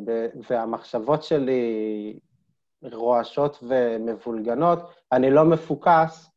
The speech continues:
אז זה מאפשר לי קודם כל להגיד לעצמי, "אוקיי, אביב, לחשב מסלול מחדש.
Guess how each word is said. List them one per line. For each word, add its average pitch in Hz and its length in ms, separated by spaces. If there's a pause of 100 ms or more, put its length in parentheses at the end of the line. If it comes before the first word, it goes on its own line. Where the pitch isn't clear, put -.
(720)
אז 107 340
זה 139 300
מאפשר 156 520
לי 156 120
קודם 151 320
כל 160 160
להגיד 131 360
לעצמי, 131 380
"אוקיי, 107 400 (140)
אביב, 156 480 (720)
לחשב 120 500
מסלול 139 420
מחדש. 104 640